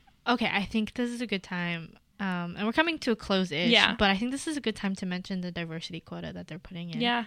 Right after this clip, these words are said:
Speaker 1: next year. Um, I forgot which year this was announced. It was either twenty twenty or twenty twenty-one. They were talking about putting in, uh,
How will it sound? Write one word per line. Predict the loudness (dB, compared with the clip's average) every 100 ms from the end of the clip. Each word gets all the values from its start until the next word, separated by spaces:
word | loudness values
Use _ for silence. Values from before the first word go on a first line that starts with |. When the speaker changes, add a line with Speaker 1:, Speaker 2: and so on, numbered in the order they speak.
| _
Speaker 1:
next | -8 -8 -8 -10
year. | -8 -10 -14 -18 -20 -20 -4
Um, | 2 4 4 2
I | -2
forgot | 4 4 4 _
which | 0 2
year | 2 2
this | 0
was | -2 -2
announced. | -2 -2 -4
It |
was | 0
either | 0
twenty | 0 -2 -2
twenty | -2 -2 -2
or |
twenty | -2 -6 -4
twenty-one. | -6 -8 -8 -10 -14 -16 -16 -4
They | 0
were | 0
talking | 0 0 0
about | 0 0 -2 -6
putting | -4 -2 -2
in, | 0 0 0 -4
uh, | -4 -4 -4